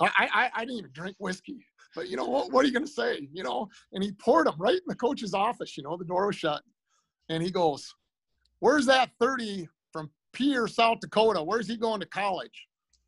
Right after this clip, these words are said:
And I go, "Oh, he's going to Northern State." And he goes,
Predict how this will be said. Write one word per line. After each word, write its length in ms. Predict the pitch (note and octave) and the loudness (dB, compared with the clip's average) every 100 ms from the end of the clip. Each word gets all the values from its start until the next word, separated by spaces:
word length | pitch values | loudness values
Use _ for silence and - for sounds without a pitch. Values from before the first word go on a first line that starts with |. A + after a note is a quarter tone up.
| _ | _
And 120 | D#3+ | -2
I 120 | F3 | -2
go, 200 | E3+ D#3+ - | 0 -4 2
"Oh, 200 | A#3 A#3+ - - | 4 4 2 -8
he's 200 | G3+ C#4+ | -4 0
going 180 | F4+ D4+ | 2 2
to 80 | G#3+ | 4
Northern 300 | A3+ B3+ A3+ | 2 2 -2
State." 400 | - C#4+ E4+ - _ - | -4 -2 -2 -8 _ -10
And 80 | E3 | -4
he 60 | |
goes, 400 | G#3 G#3 E3+ - | 0 0 0 -4